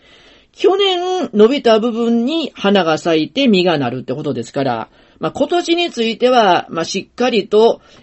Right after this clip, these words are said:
枝が伸びて、今フェンスに誘引して形を整えると。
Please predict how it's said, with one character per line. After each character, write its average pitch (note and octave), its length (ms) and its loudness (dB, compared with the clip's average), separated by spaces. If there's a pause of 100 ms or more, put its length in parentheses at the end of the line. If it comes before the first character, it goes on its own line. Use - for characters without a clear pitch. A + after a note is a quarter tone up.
(120)
枝 G3 260 2
が G3 140 0
伸 D#3+ 140 0
び F#3+ 180 0
て、 D3+ 400 4
今 D3+ 220 -4
フ F#3 100 -4
ェ G#3 100 2
ン F#3 60 -2
ス - 120 -12
に B2 200 -2
誘 G3 260 2
引 G3+ 260 0
し - 140 -8
て G#3+ 360 4
形 F3+ 480 -2
を E3 100 2
整 A3+ 440 -2
え C4+ 140 4
る A3 140 4
と。 - 140 -2